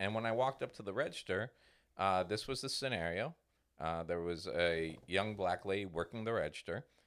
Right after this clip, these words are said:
and there were two white guys in front of me, and they were both wearing glasses. And the conversation I walked in on was one of the guys telling the, uh, girl working the register,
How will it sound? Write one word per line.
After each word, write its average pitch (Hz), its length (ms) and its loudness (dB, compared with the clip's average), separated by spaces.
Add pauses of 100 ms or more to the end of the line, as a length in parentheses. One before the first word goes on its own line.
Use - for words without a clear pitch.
(160)
and 90 160 -2
there 95 120 4
were 87 80 2
two 113 320 -4
white 98 320 2
guys 98 340 0
in 110 80 -6
front 82 240 -4
of 76 60 -6
me, 107 340 -6
and 82 340 -2
they 87 120 2
were 76 100 -2
both 90 240 0
wearing 92 180 -2
glasses. 104 540 -2 (340)
And 98 80 -4
the 95 80 4
conversation 117 760 0
I 135 160 2
walked 107 360 4
in 85 160 -2
on 85 240 -2
was 85 300 -2
one 107 160 2
of 135 60 -4
the 107 80 -2
guys 90 400 4
telling 95 420 -4
the, 82 300 -4
uh, 78 240 0
girl 92 260 -2
working 87 260 -6
the 82 80 -6
register, 98 460 -4